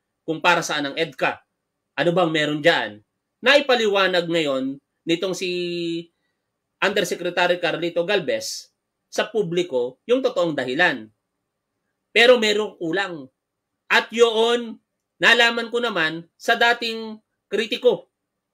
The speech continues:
I believe hanggang sa ngayon kritiko, pero naniniwala ako sumusuporta siya ngayon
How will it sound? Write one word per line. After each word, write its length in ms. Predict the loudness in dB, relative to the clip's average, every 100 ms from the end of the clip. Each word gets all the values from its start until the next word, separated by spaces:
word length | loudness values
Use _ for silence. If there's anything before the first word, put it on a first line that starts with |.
| _ _ -4
I 80 | 2
believe 240 | 2 2
hanggang 260 | 0 0 -2
sa 140 | -4
ngayon 180 | -4 -4
kritiko, 400 | -6 -10 -6 -2
pero 220 | 0 0
naniniwala 640 | -2 -2 -2 0 0 -2
ako 100 | -4
sumusuporta 560 | -8 -12 -12 -10 -10 -10
siya 160 | -8 -6
ngayon 380 | -4 -4 -6